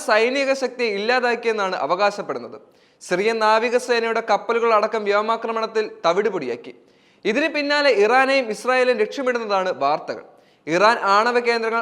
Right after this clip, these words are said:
ആക്രമിക്കാനുള്ള നീക്കങ്ങൾക്ക് തുടക്കമിട്ട് ഇസ്രായേൽ എന്നതാണ് ഇപ്പോൾ വാർത്തകൾ പുറത്തുവരുന്നത്. സിറിയയിലെ ബദറുൽ അസാദ് ഭരണകൂടം വീഴുന്നതിന് പിന്നാലെ ഇസ്രായേൽ പ്രതിരോധ സേന ഇതിനുള്ള സാധ്യതകൾ പരിശോധിക്കുന്നുവെന്നാണ് മാധ്യമങ്ങൾ റിപ്പോർട്ട് ചെയ്യുന്നത്.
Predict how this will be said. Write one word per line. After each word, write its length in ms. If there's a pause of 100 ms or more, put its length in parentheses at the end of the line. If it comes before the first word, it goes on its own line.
(120)
ആക്രമിക്കാനുള്ള 680
നീക്കങ്ങൾക്ക് 560
തുടക്കമിട്ട് 480 (160)
ഇസ്രായേൽ 440 (100)
എന്നതാണ് 380
ഇപ്പോൾ 140 (120)
വാർത്തകൾ 460
പുറത്തുവരുന്നത്. 580 (560)
സിറിയയിലെ 560 (140)
ബദറുൽ 460 (140)
അസാദ് 380
ഭരണകൂടം 540
വീഴുന്നതിന് 640
പിന്നാലെ 400 (300)
ഇസ്രായേൽ 580
പ്രതിരോധ 360 (100)
സേന 180 (180)
ഇതിനുള്ള 300 (100)
സാധ്യതകൾ 560
പരിശോധിക്കുന്നുവെന്നാണ് 840 (120)
മാധ്യമങ്ങൾ 500
റിപ്പോർട്ട് 260
ചെയ്യുന്നത്. 280